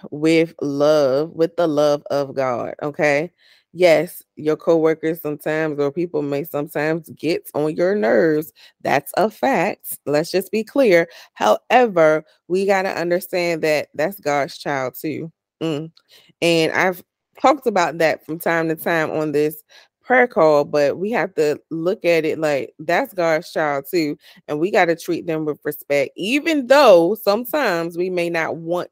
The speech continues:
to. But it's the things that we may not want to do that we may have to do,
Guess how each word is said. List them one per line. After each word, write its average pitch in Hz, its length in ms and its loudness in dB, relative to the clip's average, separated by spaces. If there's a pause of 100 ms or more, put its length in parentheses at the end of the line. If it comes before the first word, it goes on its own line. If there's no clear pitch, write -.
(160)
to. 107 300 -8 (460)
But 180 200 4
it's 233 120 2
the 220 120 -8
things 202 640 -2 (340)
that 165 380 4
we 175 100 -2
may 175 220 -2
not 160 260 -4
want 170 260 -6
to 170 120 -6
do 156 220 -4
that 139 260 -2
we 151 160 -6
may 151 160 -4
have 160 400 -2
to - 120 -14
do, 135 360 -6